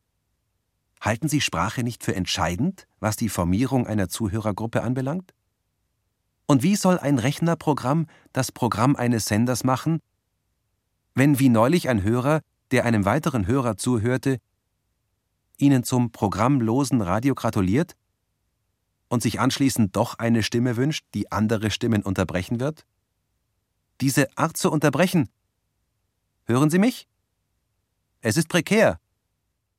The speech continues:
Ich würde mir anstelle des verwirrten Hörers keine Sorgen machen.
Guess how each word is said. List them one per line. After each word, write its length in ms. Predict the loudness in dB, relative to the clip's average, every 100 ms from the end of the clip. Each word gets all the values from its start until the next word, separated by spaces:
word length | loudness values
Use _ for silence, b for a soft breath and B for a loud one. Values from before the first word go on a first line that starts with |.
| _ _ _ _ _ _ _ _ _ _ _ _ _ _ _ _ _ _ _ _ _ _ -2
Ich 140 | 2
würde 140 | 4
mir 140 | 6 4
anstelle 320 | 4 2 2
des 160 | 2 0
verwirrten 360 | 0 0 2
Hörers 300 | 2 2 -2
keine 260 | 0 2 2
Sorgen 300 | 2 2 2
machen. 340 | 0 -4 -12